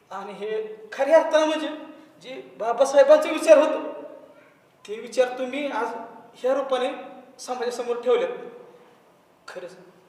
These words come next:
मी सर्व तुमच्या तरुण मुलांचं मनापासून ऋण आहे. हे उपकार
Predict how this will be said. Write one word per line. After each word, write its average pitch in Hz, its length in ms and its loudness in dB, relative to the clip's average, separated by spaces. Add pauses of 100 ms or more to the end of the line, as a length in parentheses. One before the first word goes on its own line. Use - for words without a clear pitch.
(600)
मी 240 180 -8 (720)
सर्व 277 360 2
तुमच्या 277 240 -4
तरुण 269 260 -4
मुलांचं 208 400 -10 (680)
मनापासून 226 500 -10
ऋण 233 180 -4
आहे. 202 140 -6 (880)
हे 214 120 -10
उपकार 226 300 -4